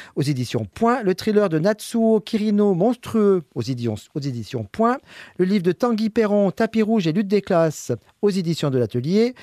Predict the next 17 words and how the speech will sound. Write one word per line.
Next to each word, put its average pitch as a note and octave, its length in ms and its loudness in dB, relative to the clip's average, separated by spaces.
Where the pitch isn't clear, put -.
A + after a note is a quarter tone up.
Le F3 100 2
polar G#3+ 300 2
de F3 80 0
Robert G3+ 400 2
Thorogood, G3 580 0
Les D3 100 0
Dames G3+ 260 0
de D#3+ 100 0
Marlowe, F#3 520 2
Enquête, E3 580 0
Poison E3 540 0
en C#3 100 -2
huis D3+ 200 -4
clos, E3+ 240 2
aux A#2+ 60 2
éditions G#2+ 500 -6
Point. A3 300 2